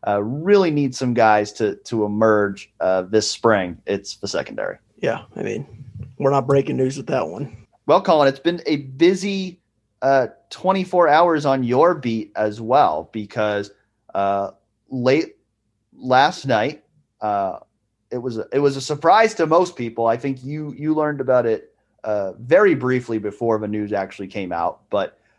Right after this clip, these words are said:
Speaker 1: uh, Jamari Wheeler, uh, former guard from Penn State, is transferring to play for the Ohio State basketball team, uh, next year. He has one more year of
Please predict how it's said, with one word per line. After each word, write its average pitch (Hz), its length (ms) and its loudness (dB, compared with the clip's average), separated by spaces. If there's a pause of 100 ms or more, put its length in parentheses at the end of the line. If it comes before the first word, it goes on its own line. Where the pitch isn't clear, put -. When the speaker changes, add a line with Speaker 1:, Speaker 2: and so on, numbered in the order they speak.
(200)
Speaker 1:
uh, 101 120 -4
Jamari 120 600 2
Wheeler, 127 680 2 (380)
uh, 101 200 0
former 135 480 0
guard 120 400 2
from 110 200 -6
Penn 120 240 -4
State, 156 580 0 (480)
is 107 260 0
transferring 117 600 -2
to 107 80 -8
play 101 460 2
for 107 180 -6
the 101 160 -2
Ohio 98 240 0
State 92 240 -6
basketball 131 560 2
team, 69 400 -12 (420)
uh, 90 220 0
next 101 380 -4
year. 95 240 -2
He 113 160 -4
has 101 340 -2
one 113 300 2
more 110 260 4
year 107 440 2
of 95 380 -2